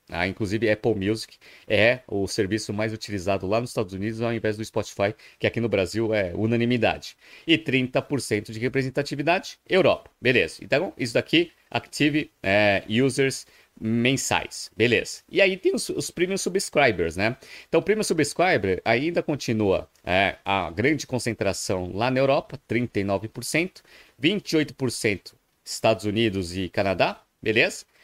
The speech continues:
Vinte e um por cento América Latina e doze por cento o resto do mundo. Então, apesar da base de usuários ali no resto do mundo ainda tá, né,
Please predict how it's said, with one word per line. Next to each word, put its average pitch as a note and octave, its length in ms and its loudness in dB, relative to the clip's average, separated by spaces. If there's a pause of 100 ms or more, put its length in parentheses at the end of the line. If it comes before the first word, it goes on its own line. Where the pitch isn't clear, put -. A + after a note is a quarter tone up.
(160)
Vinte F#3+ 400 0
e D#3+ 60 2
um D#3 80 0
por C3+ 200 -4
cento G#2 480 -2
América A2+ 380 0
Latina A3 420 -2 (260)
e - 120 -2
doze D3 480 4
por D#3+ 180 -6
cento A#2 320 -4
o A2+ 60 -6
resto A#2 260 -2
do C#3 140 -2
mundo. F2+ 260 -2
Então, - 300 0 (180)
apesar D#3 560 0
da F3+ 160 0
base G#2 680 -2
de F#2 160 -6
usuários F#2 1000 -2
ali F#2 440 -2 (200)
no G#2+ 120 -2
resto A#2+ 280 0
do A2 120 0
mundo F#2+ 320 -2
ainda A#2 260 0
tá, F2 340 0 (160)
né, E2+ 260 0